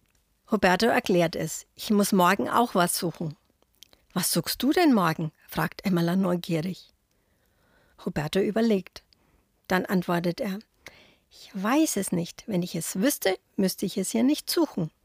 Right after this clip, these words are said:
Aber es fühlt sich irgendwie so an, als wäre es orange.“ Da lacht Emmerla laut auf. „Dann ist morgen wohl ein Orangesuchtag.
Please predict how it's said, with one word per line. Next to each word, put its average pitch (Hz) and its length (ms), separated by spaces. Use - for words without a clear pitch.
Aber 175 180
es 180 160
fühlt - 260
sich - 260
irgendwie 226 460
so 214 160
an, 196 340
als - 320
wäre 196 320
es 214 400
orange.“ 214 680
Da 220 100
lacht - 300
Emmerla 196 400
laut 190 360
auf. 180 360
„Dann 302 200
ist 370 180
morgen 254 400
wohl 247 200
ein 226 220
Orangesuchtag. 226 1120